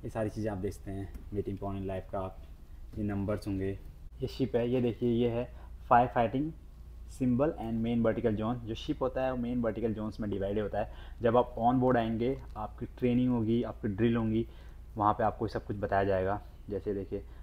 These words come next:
main vertical zone, ये aft से चालू होता है आगे तक, Depend करता है ship के size के हिसाब से। Main vertical zone seven तक है, एट, नाइन, टेन, और ये देखिए powder है।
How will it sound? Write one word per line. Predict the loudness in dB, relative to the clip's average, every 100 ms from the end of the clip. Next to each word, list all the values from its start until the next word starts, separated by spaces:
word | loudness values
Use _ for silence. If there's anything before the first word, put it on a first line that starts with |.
| -12 -6
main | -2 0
vertical | 0 0 0
zone, | -2 -4 -8 -12 -8
ये | -2 -2 -2 -8 -4
aft | -4 -4 -6
से | -6
चालू | -2 -2 0
होता | -2 -4 -6
है | -8 -14 -16 -16 -10 0
आगे | 0 0
तक, | -2 -6 -10 -14 -14 -14 -12 -8
Depend | -4 -4 -2
करता | -2 -4
है |
ship | -8 -8
के | -6
size | -4 -4
के | -6
हिसाब | -6 -8
से। | -6 -8 -8 -16 -16 -18 -10 -6
Main | 0 0
vertical | 2 0
zone | 0 -2
seven | -2 0 0
तक | 0
है, | 0 0 -6 -14 -16 -14 -6
एट, | -4 -4 -6
नाइन, | -6 -2
टेन, | -2 -4 -6 -12 -16 -16 -16 -16 -16 -16 -8
और | -4 -2 -2
ये | -4
देखिए | -4 -4 2
powder | 2 2 0
है। | -2